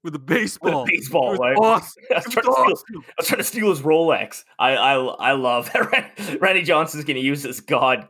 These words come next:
Speaker 2: his, uh, gift, God-gifted ability to, like, protect his family by hurling a fucking baseball <laughs> at people. So.
Speaker 1: Do you know how bad that would hurt?
Speaker 2: Oh, it would, it's a possibility it could kill you if it was in the right spot.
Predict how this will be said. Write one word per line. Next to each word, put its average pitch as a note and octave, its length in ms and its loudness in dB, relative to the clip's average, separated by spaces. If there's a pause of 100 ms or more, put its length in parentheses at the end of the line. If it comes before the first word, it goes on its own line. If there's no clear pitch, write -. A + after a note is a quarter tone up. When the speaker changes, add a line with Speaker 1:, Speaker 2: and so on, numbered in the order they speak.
Speaker 2:
his, A#2+ 280 -4
uh, G#2+ 320 0
gift, C#3 320 -2
God-gifted C3+ 520 0
ability A#2 600 0
to, C#3 120 0
like, - 280 -2 (160)
protect D#3+ 320 0
his - 160 -2
family A2+ 340 0
by A2 120 2
hurling D3+ 560 0
a G#2+ 80 -2
fucking - 380 -6
baseball G#2 600 -4
<laughs> - 40 -6
at - 120 -10
people. B2 440 -10
So. - 200 -20
Speaker 1:
Do - 80 -12
you - 40 -12
know C#4+ 100 -10
how D#4 220 -12 (120)
bad B2 260 -12
that C3+ 140 -16
would - 100 -20
hurt? - 380 -18 (580)
Speaker 2:
Oh, F#3+ 300 6
it E3 200 2
would, D3+ 260 -6 (220)
it's F3+ 200 -2
a - 20 -16
possibility D#3+ 560 2
it A2 140 -6
could A#2+ 120 -12
kill B2 220 2
you G2+ 180 -2
if F#2+ 120 -12
it A2 80 -4
was G#2+ 180 -6
in A#2 60 -12
the A2 80 -2
right F#2+ 180 -6
spot. - 420 -8